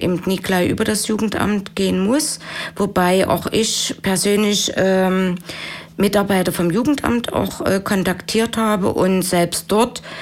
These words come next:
ähm, auf, also auf offene Ohren get-, äh, gestoßen bin und auch,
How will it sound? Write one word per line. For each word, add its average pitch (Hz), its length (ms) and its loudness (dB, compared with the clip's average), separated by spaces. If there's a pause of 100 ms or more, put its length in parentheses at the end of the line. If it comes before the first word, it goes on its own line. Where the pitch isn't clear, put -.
(240)
ähm, 180 680 2
auf, - 380 -2 (420)
also 170 400 0 (400)
auf - 320 -2
offene 208 280 0
Ohren 277 280 2
get-, 294 340 -6
äh, 208 220 0
gestoßen 226 520 2
bin 226 260 2
und - 320 2
auch, 185 460 2